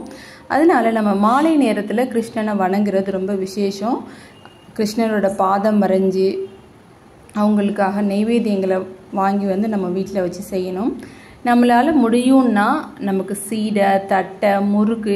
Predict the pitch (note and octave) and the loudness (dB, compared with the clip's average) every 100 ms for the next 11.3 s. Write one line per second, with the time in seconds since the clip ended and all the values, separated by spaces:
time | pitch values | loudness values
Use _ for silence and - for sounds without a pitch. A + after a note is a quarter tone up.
0 | - - F3+ A3 A3 A3 G3 G3+ A#3 B3+ | -2 -4 -2 -2 -2 -2 -4 -4 -2 0
1 | B3 A#3+ F#3+ G3+ A3 C4 A#3 G#3 F#3+ A3+ | 0 0 0 0 0 0 0 -2 0 -2
2 | F#4 - - - - - - B3+ C4 B3+ | -2 -8 -20 -20 -20 -12 -2 0 2 4
3 | D#4 C#4+ G#3 G3 F#3+ G3+ C4 A#3+ - - | 4 4 4 2 0 0 0 -2 -10 -20
4 | - - G#3 A3 G#3+ G3 G3+ F#3+ F#3+ G#3 | -10 -2 0 2 0 0 0 0 0 0
5 | G3+ F#3+ F#3+ F#3 F3+ F#3+ A3 G3+ G#3+ A3+ | 0 -2 -4 -4 -4 -4 -4 -2 0 2
6 | A3+ A3+ G3+ F#3 F#3 A#3+ B3+ C#4+ C#4+ G#3+ | 2 2 -2 -6 -2 0 2 2 2 0
7 | G#3 G3+ G3+ G3 F#3 G#3 G#3 F#3 F3+ F3+ | 0 0 0 -2 -2 -2 -4 -2 0 0
8 | F3 G#3 - - - - - _ G3+ G#3+ | 0 -2 -4 -10 -20 -20 -20 _ 0 2
9 | C4+ C4+ B3+ C4 - - - B3 C4 C4+ | 2 2 2 0 0 -6 -4 -4 -2 0
10 | A3+ G#3 G3+ G3+ C#4 - - - _ A#3 | 0 0 0 0 -2 -6 -18 -20 _ 0
11 | A3+ A#3 | 2 2